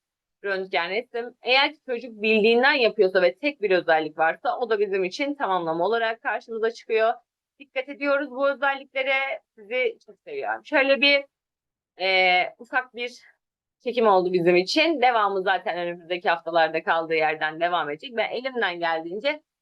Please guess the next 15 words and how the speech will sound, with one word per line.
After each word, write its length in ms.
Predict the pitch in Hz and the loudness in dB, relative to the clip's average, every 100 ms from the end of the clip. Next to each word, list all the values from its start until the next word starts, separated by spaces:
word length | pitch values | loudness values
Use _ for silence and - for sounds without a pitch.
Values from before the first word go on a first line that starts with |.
| _ - | _ -14
özellikle 400 | 254 202 185 214 | -4 -4 -2 -6
her 340 | 254 262 226 | -6 -4 -4
derse 380 | 190 170 - 190 | -4 -6 -6 -12
değinerek 500 | 196 202 185 151 - | -8 -2 0 0 0
de 120 | 247 | -2
videolar 400 | 226 196 175 156 | 0 2 4 2
çekmeye 400 | 160 240 190 214 | 0 -6 -4 -2
devam 300 | 196 185 175 | 0 0 0
edeceğim. 360 | 143 147 226 285 | -4 -6 -6 -8
Sürecin 280 | - 233 233 | -6 -4 -2
sonuna 320 | 247 247 233 | -2 -2 -2
kadar 380 | 233 214 208 196 | 0 0 2 0
beraber 400 | 196 202 196 196 | 0 0 -2 -2
olduğumuzu 500 | 196 185 170 170 160 | -2 -4 -6 -12 -8
unutmayınız. 580 | 175 185 226 233 233 240 | -6 -2 2 2 4 0